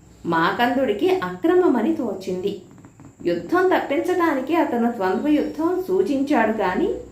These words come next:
తాను గెలిచి రుద్రవర్మను రాజ్యభ్రష్టుణ్ణి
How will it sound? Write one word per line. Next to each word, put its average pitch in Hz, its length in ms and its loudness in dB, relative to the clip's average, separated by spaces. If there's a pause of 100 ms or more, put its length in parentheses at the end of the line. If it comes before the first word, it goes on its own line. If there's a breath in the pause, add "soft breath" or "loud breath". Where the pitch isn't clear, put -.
(400)
తాను 196 300 2
గెలిచి 302 440 2
రుద్రవర్మను 240 920 0 (160)
రాజ్యభ్రష్టుణ్ణి 262 1000 2